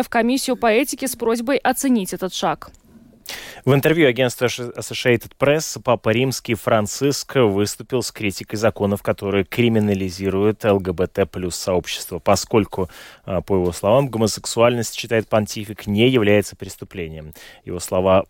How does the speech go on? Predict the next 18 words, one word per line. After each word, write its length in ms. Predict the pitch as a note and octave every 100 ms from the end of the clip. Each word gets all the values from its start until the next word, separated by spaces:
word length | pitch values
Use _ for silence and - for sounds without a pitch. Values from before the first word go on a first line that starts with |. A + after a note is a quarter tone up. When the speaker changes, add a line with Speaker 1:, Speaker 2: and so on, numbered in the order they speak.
| G2+
Speaker 2:
м, 160 | F2+
приводит, 520 | E2 F2+ E2+ D#2+ D#2+ -
э, 200 | F#2+ F2
Делфи, 720 | F#2 F2+ A#2+ D#3 - C#3+ C3 -
э, 360 | A2+ G2 F#2+
заявил 680 | - F#2+ G#2 A2+ G#2+ G2 E2+ G2
в 240 | F2+ F2
интервью, 840 | G#2 F2+ G2 F#2+ F#2+ F#2 F#2 F2 E2 - - -
э, 320 | F#2+ F#2 F2 F#2 G#2+ B2 A2+
представитель 680 | G#2+ - - G2 - F#2 -
к-, 160 | - - -
католической 880 | G#2+ - - G#2 F#2+ - - - F#2+
церкви 400 | - C3 - A2+
следующее: 720 | - A#2 F2 E2 - G2+ -
«Это 420 | - C#3 - A#2
не 180 | A2 G2+
преступление, 760 | F#2+ - G2+ D3 D#3+ C#3+ C3 -
да, 240 | G#2 C3+